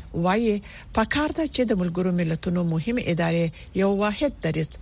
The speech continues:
غوره کړي. د بلې خوا د افغانستان د میرمنو د سیاسي مشارکت شبکې په یوه غونډه کې له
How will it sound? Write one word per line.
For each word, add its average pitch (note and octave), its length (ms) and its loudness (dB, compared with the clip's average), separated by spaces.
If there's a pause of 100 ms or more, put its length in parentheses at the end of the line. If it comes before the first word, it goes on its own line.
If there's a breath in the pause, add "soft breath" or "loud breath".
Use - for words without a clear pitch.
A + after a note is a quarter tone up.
(220)
غوره - 400 -4
کړي. - 260 -4 (680 loud breath)
د - 40 0
بلې F#3 200 2
خوا F#3+ 160 2
د F3+ 80 2
افغانستان F3+ 600 2
د F3+ 120 2
میرمنو F3 400 2
د E3 100 0
سیاسي E3 460 0
مشارکت F3+ 580 0
شبکې E3+ 460 2 (420 loud breath)
په F3+ 80 2
یوه E3 260 4
غونډه F#3+ 300 2
کې B3+ 160 4 (380 loud breath)
له G#3 420 2